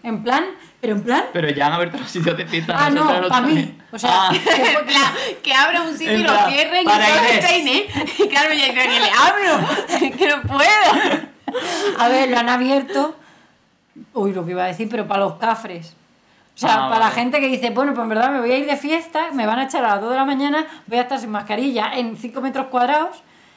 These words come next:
Speaker 1: bebiendo muchísimo". Es como, planazo.
Speaker 3: Hay que ir a los sitios a los que no va nadie.
Speaker 1: Esto de lo que estamos hablando es por lo que mucha gente se ha ido, se ha metido a Tinder.
Speaker 2: Es verdad.
Speaker 1: Porque había gente que sí que era de ligar en la vida real, nos han chapado toda la vida real y tuvo,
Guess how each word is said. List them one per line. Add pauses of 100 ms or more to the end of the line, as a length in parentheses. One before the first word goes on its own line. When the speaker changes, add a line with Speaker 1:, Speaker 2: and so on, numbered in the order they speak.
(140)
Speaker 1:
bebiendo
muchísimo".
Es
como, (260)
planazo. (560)
Speaker 3:
Hay
que
ir
a
los
sitios
a
los
que
no
va
nadie. (240)
Speaker 1:
Esto
de
lo
que
estamos
hablando
es
por
lo
que
mucha
gente
se
ha
ido,
se
ha
metido
a
Tinder. (420)
Speaker 2:
Es
verdad.
Speaker 1:
Porque
había
gente
que
sí
que
era
de
ligar
en
la
vida
real, (600)
nos
han
chapado
toda
la
vida
real
y
tuvo,